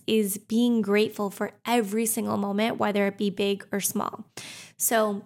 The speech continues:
I hope you guys joy-, enjoyed this mini episode. Mini-sode, is that what you call them? I don't know. If you feel called to, please share this with somebody. I'm also gonna share a ton of free resources in the description, in the show notes.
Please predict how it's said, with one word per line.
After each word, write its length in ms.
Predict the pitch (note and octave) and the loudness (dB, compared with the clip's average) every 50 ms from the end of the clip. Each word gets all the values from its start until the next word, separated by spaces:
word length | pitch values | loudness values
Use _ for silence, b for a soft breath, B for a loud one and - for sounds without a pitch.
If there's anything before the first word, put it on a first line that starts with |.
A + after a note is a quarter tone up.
| - - - | -12 -6 -2
I 100 | A#3 A3 | -2 0
hope 220 | G#3 B3+ B3+ C4+ | 2 2 2 2
you 60 | C#4 | 2
guys 240 | C4+ C#4+ C#4+ C#4+ A#3+ | 2 2 2 2 2
joy-, 400 | G#3+ - A3+ G#3+ G3+ G3+ G3+ G3+ - | 2 2 4 4 4 4 2 0 0
enjoyed 680 | A#3 A3+ A3 A3 G3+ A3 G#3+ G#3 G3+ G3+ G3+ G3+ G3 G#3 | 2 4 4 4 6 4 4 4 4 4 4 2 2 2
this 280 | G#3 G3+ F#3+ - - - | 0 0 0 -2 -2 -2
mini 360 | G#3 G#3 G3+ G3+ A3 A3+ A3 | 2 2 4 4 4 2 2
episode. 580 | - - - G3+ - - G3 F#3+ F#3+ G3 F#3+ | 0 -2 -2 -2 -2 0 0 0 -2 -2 -2
Mini-sode, 680 | G#3+ G3+ G3 G3 G3+ G#3 G3 - - G3+ F#3+ F#3 F#3+ G3 | 0 0 2 2 2 2 0 0 -2 -2 -2 -2 -2 -2
is 100 | F#3+ G3 | -2 -4
that 100 | G3 - | -4 -2
what 80 | G#3+ | 0
you 80 | G#3 G3 | 0 0
call 240 | G3 - F#3+ F#3+ F#3 | -2 -4 -8 -6 -4
them? 300 | G#3+ A3 A3 B3 C#4 - B B B B B B B B B B | -2 0 0 0 -2 -6 B B B B B B B B B B
I 60 | G#3 G#3 | 0 0
don't 140 | G#3 G3+ | 0 0
know. 180 | G3 - G3 F#3+ - | 0 -2 -2 -2 0
If 160 | A#3 A3 A3 | -2 0 0
you 480 | A3 A#3 B3 C4+ C#4 D4 D4 D4+ D4+ C#4 - - | 0 0 2 2 2 2 4 2 2 2 0 -6
feel 300 | - - - A3+ G#3 G3+ | -10 -2 2 2 2 2
called 320 | - - F#3+ F#3 F3+ F3+ | 0 -2 -2 -2 -2 -2
to, 180 | - - G3 F#3+ | -2 -2 -2 -2
please 540 | F#3+ - - B3 B3 B3 B3 B3 A#3 A3+ - - | -2 -2 0 2 2 4 4 2 2 0 -2 -2
share 320 | - - - G3+ F#3+ G3 | -4 -2 0 0 0 0
this 180 | F#3+ F#3+ - - | 0 -2 -2 -2
with 100 | G3+ - | -2 -4
somebody. 580 | - F#3+ F#3 F#3 F#3 F#3 F#3 F#3 F#3 F#3 F#3 - _ _ _ _ _ _ _ - - - | -4 -4 -2 -4 -2 -2 -2 -2 -2 -2 -4 -8 _ _ _ _ _ _ _ -12 -8 -4
I'm 120 | A3+ A3+ | 0 2
also 200 | A3+ A3+ A#3 B3 | 2 2 2 0
gonna 160 | A3+ A3+ A3+ A3 | 0 0 0 0
share 280 | A3 - G#3 G3 G3 | 0 0 0 0 0
a 80 | G#3+ G3+ | -2 -4
ton 240 | - - A3+ A3 A3+ | -4 -2 0 0 0
of 100 | A3 A3 | 0 2
free 180 | - G#3+ G#3 | 2 4 4
resources 760 | G3+ G3 G3+ G3+ G3 - G3+ G3 G3 F#3+ - G3+ G3 F#3+ F#3 | 6 4 4 2 2 0 -2 0 0 -2 -2 -2 -2 -2 -4
in 160 | - - G3+ G3 | -4 -2 -2 -2
the 60 | F#3+ | 0
description, 680 | F#3 F#3+ - - - C4+ C4 - - B3 A#3+ A3+ G#3+ | 0 -2 -2 0 0 -2 -2 0 0 0 2 2 2
in 80 | G3+ F#3+ | 0 0
the 60 | F#3 | -2
show 200 | - - A#3 A3+ | 0 2 2 4
notes. 380 | A3+ A3 G#3+ G#3+ G#3 G#3+ - | 6 4 4 4 2 -2 -8